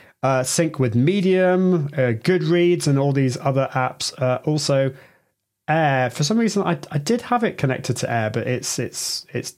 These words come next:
disabled for some reason there. So Air is for podcasts. So if you listen to podcasts, you can use the Air app, uh, which is currently I O S only.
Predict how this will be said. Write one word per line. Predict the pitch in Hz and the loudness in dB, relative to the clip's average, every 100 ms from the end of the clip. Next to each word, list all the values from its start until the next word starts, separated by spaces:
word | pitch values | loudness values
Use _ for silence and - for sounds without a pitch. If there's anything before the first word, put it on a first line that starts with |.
| _ | _
disabled | 131 - 131 120 113 104 | -6 -2 0 0 -2 -4
for | 113 | -4
some | 117 113 | -2 0
reason | 110 107 107 - - - - _ | 0 -2 -6 -8 -12 -20 -20 _
there. | 131 113 110 - | 0 0 -2 -8
So | - 143 180 | -6 -2 0
Air | 214 196 | 0 2
is | 180 143 | 0 2
for | 156 147 | 0 0
podcasts. | - 202 - 143 - - | 0 -2 -2 -4 -4 -4
So | - 147 | -2 0
if | 156 143 151 | 2 0 2
you | 185 185 | 4 4
listen | 160 180 156 | 4 2 0
to | 143 131 127 | 0 2 2
podcasts, | 120 143 156 170 - - | 0 -2 0 -2 -4 -2
you | 120 | -2
can | 123 | 2
use | 120 120 117 | 2 2 0
the | 131 - - | -4 -4 0
Air | 156 175 - | 2 2 0
app, | 120 120 - - - - - _ | 0 -2 -4 -16 -20 -20 -20 _
uh, | 120 - | -2 0
which | 139 143 135 | 0 0 -2
is | - | -2
currently | - 165 175 170 | -2 -2 0 0
I | 147 143 | 2 2
O | 131 | 2
S | 123 - | 2 0
only. | 120 113 110 107 | 0 2 2 0